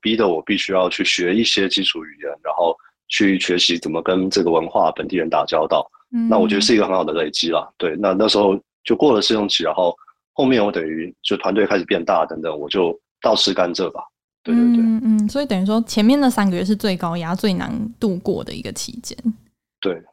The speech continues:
Speaker 1: 如果是语言文化的部分。但我觉得后面呢，会有，就是长期待在海外会有更多、更大的挑战。其实也是可能大家所谓裹足不前、不敢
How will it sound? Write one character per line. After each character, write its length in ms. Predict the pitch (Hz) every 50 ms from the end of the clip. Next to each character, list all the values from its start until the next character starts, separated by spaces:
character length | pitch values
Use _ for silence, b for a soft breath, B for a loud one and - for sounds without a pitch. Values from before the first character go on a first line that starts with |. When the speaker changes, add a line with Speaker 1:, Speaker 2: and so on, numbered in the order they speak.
| _ _
Speaker 1:
如 120 | 117 113
果 80 | 117 113
是 140 | 104 131 110
语 100 | 92 92
言 120 | 90 87
文 140 | 85 87 87
化 160 | - 110 90
的 120 | 80 85 -
部 160 | _ 87 80
分。 180 | - 87 - - _ _ _
但 140 | - 165 151
我 80 | 123
觉 140 | 120 110 104
得 100 | 113 127
后 220 | - - - 165 143
面 240 | 139 143 131 120
呢， 220 | 104 101 101 95 98 B B B B B B B _ _
会 200 | - 143 123 110
有， 320 | 98 87 82 80 80 - _ _ _ _ _ _
就 100 | - 135
是 280 | 123 127 117 110 104 101
长 260 | - - 120 131 131
期 80 | -
待 120 | 117 127 127
在 40 | 113
海 120 | 98 87
外 180 | 87 95 92 90
会 100 | - 98
有 100 | 82 -
更 220 | - 147 131 107
多、 380 | 92 - 98 98 95 95 95 - _ -
更 180 | 139 117 98
大 160 | - 117 98
的 80 | 85 87
挑 220 | - - 73 67 -
战。 160 | - 85 - - _ _ _
其 100 | - 131
实 160 | 135 170 170
也 160 | 180 131 98
是 180 | - - 143 135
可 120 | - - 95
能 100 | 87 90
大 160 | 90 110 104
家 400 | 98 104 98 98 98 95 104 104 -
所 180 | - - 92
谓 140 | 98 110 104
裹 240 | 101 - 95 85 78
足 160 | - - 82
不 120 | - 110 104
前、 240 | - - 87 80 78 80 - _
不 100 | - 107
敢 240 | 90 95 80 76 76